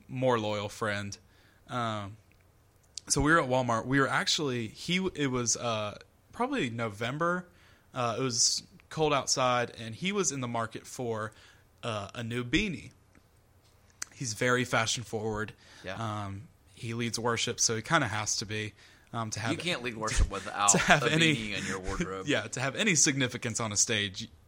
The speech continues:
Speaker 1: y-, y-, you're, you're not about to lead people in worship if you're looking like a fool. Uh, <laughs> so, but that's a, that's a later
Speaker 2: If you don't have a
Speaker 1: topic.
Speaker 2: denim jacket on
Speaker 1: <laughs> Yeah.
Speaker 2: and some sort of Adidas
Speaker 1: So, yeah.
Speaker 2: footwear, there's no hope for it.
Speaker 1: Exactly. Uh, so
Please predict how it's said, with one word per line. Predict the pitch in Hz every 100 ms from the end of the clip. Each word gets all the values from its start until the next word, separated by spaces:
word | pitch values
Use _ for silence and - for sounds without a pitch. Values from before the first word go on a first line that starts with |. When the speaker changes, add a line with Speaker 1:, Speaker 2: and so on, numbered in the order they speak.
| -
Speaker 1:
y-, | 139
y-, | - -
you're, | 165 - -
you're | 156
not | 180 127
about | 107 -
to | 107
lead | 107 104 98 - - _ -
people | 127 110 107
in | 101
worship | 110 - 104
if | 107 107
you're | 107
looking | 98 -
like | 98 -
a | -
fool. | 113 117 - - - -
Uh, | 135 131 107 - -
<laughs> | -
so, | - 151 131 117 110 -
but | 160
that's | 147 120
a, | 113 -
that's | 143 139
a |
later | 120 110 170
Speaker 2:
If |
you | 180
don't | 113
have | 156
a | 139
Speaker 1:
topic. | -
Speaker 2:
denim | 143 151
jacket | 123 110 107 113
on | 107 104 101
Speaker 1:
<laughs> | 165
Yeah. | 131 - 208 156 247 - 151 131
Speaker 2:
and | 120 110
some | - - 151 127
sort | 135 123
of |
Adidas | 104 104 101 -
Speaker 1:
So, | -
yeah. | 143
Speaker 2:
footwear, | 113 95
there's | 101 95
no | 113 -
hope | 90 -
for | - 147
it. |
Speaker 1:
Exactly. | 131 117 104 107 107 - 135 131
Uh, | 123 110
so | - 151 127